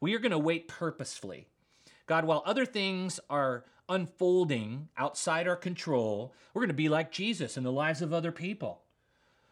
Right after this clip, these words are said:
And we're gonna advocate for people, and we're gonna love people because we are resting in you. You've got the future. And then, Lord, today we declare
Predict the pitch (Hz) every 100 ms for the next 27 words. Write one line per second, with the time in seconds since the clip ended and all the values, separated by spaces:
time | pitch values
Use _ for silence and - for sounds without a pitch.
0 | _ _ - 143 160 202 165 - 196 220
1 | 208 - 180 156 147 - 143 123 117 160
2 | 220 196 190 208 214 180 - 180 135 110
3 | 90 - _ _ _ _ - - 185 123
4 | 127 139 233 208 131 113 139 175 - 202
5 | 190 160 139 156 151 110 214 247 - 180
6 | 196 - - 175 202 - 123 - _ _
7 | _ _ _ _ _ _ _ _ - 123
8 | 175 135 156 127 110 - _ _ _ _
9 | _ _ - 196 143 170 196 139 110 113
10 | - _ _ _ _ _ 127 180 175 156
11 | 170 175 165 139 104 110